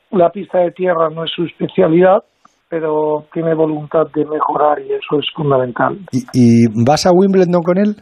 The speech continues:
Speaker 1: Sí, voy,
Speaker 2: Mm.
Speaker 1: voy a Wimbledon. Y él viene a jugar aquí el torneo de Mallorca y después nos iremos a Wimbledon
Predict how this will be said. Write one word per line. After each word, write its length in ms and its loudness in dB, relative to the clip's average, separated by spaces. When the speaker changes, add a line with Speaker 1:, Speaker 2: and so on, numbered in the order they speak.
Speaker 1:
Sí, 320 2
voy, 400 -4
Speaker 2:
Mm. 80 -8
Speaker 1:
voy 200 -6
a 60 0
Wimbledon. 800 0
Y 120 0
él 120 4
viene 240 0
a 80 -2
jugar 260 -2
aquí 180 -2
el 140 2
torneo 300 0
de 80 0
Mallorca 420 0
y 40 -2
después 300 -4
nos 200 -2
iremos 360 0
a 60 -2
Wimbledon 500 -4